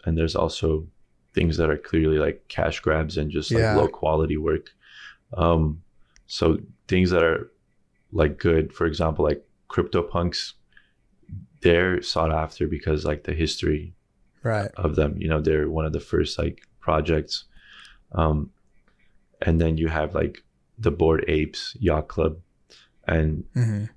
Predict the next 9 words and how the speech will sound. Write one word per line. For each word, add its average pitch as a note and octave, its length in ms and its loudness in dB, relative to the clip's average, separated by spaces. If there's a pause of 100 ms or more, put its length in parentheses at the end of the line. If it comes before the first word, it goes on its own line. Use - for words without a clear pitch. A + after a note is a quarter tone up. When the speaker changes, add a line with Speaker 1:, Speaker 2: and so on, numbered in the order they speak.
(140)
Speaker 1:
those E2+ 280 4
ones, F2+ 380 -2 (180)
initially F#2 420 2
when F#2 140 0
I E2+ 80 -2
first F2 300 -2
saw E2 160 0
them, F2 340 -4 (760)
uh, - 260 -2